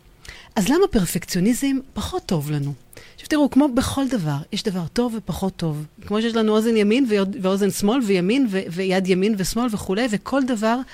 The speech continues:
זה השאלה, זה במינון הנכון שאנחנו בוחנים איך ל-,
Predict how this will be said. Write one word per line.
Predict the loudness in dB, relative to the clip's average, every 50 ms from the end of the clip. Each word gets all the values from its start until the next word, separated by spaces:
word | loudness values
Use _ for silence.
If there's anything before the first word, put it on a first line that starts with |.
| -18 -20 -20 -20 -20 -8
זה | -4 -2
השאלה, | -2 -2 -2 -2 -2 -2 -2 -2 -4 -6 -10
זה | -6 -4 -2 0
במינון | 2 2 2 4 4 4 2 2 0 -2 -2
הנכון | -2 0 0 0 0 0 0 0
שאנחנו | 0 -2 -6 -6 -6 -6 -6 -6
בוחנים | -4 -4 -4 -4 -2 -2 -2 -2 -4 -4
איך | -6 -8 -8 -10 -16 _ _ -12
ל-, | -10 -10